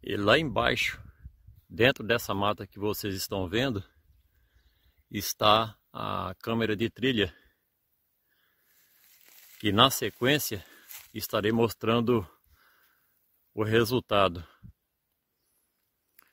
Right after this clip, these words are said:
Da minha cidade, onde moro, até chegar aqui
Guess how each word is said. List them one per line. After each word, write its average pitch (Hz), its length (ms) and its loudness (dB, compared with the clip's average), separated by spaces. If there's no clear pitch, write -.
Da 98 180 -2
minha 123 180 0
cidade, 101 640 0
onde 113 240 -2
moro, 98 300 2
até 127 180 -4
chegar 104 380 2
aqui 127 360 0